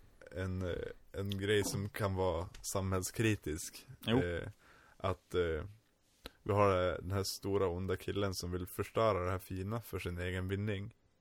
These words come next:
Speaker 1: och ta bort någonting som kommer förstöra livet för många.
Speaker 2: Det kan jag faktiskt hålla med om. Det tänkte jag också på när jag såg filmen.
Speaker 1: Mm.
Speaker 2: Att det där kändes det faktiskt som att det fanns någon sorts mening. Men eftersom att jag inte hade läst in det tidigare i filmen så blir det så här:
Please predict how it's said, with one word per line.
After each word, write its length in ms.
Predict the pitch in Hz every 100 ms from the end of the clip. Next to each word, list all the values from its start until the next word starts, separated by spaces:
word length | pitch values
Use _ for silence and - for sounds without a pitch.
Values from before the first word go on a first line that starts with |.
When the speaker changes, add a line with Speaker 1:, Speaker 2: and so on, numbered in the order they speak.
| -
Speaker 1:
och 540 | 92 90 - - 98 107 _ _ _ - _ _ _
ta 120 | 95
bort 260 | 101 117 -
någonting 460 | - 110 - - 113 - _
som 120 | 98
kommer 200 | 95 98
förstöra 320 | 98 104 92 87
livet 440 | 92 101 82 -
för 80 | 95
många. 280 | 90 98 104
Speaker 2:
Det 260 | - - 135
kan 140 | -
jag 60 | 98
faktiskt 600 | 101 95 95 - - - -
hålla 240 | - 101 95
med 160 | 113
om. 100 | 95
Det 80 | 92
tänkte 300 | - 107 -
jag 80 | 98
också 160 | - 110
på 160 | -
när 60 | 82
jag 60 |
såg 120 | - 95
filmen. 400 | 98 92 95 107 _ 101
Speaker 1:
Mm. 100 | 101
Speaker 2:
Att 180 | 110
det 80 | 107
där 260 | 98 107 104
kändes 240 | 98 92
det 60 | -
faktiskt 160 | 90
som 100 | 90
att 60 | 87
det 60 | 85
fanns 280 | 87 85
någon 100 | 92
sorts 360 | - 87 - - - - - - _
mening. 600 | - 101 101 107 90 87 - _
Men 200 | - 110
eftersom 200 | 113 -
att 60 | 117
jag 80 | 117
inte 140 | 131
hade 120 | 120
läst 260 | 107 101 -
in 180 | 120 104
det 80 | 98
tidigare 540 | - 113 107 131 101
i 40 |
filmen 480 | 85 95 90 90 92
så 100 | 92
blir 160 | 92 92
det 60 |
så 100 | 95
här: 180 | 95 90